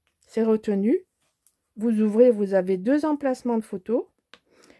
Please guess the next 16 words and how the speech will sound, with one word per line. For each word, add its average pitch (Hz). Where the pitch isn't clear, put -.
Et 240
ensuite, 294
le 247
tout 392
s'ouvre. 254
Et 214
ici, 233
vous 311
avez 247
une 320
pochette, 320
pareil, 247
avec 262
un 262
livret. 226
Donc, 202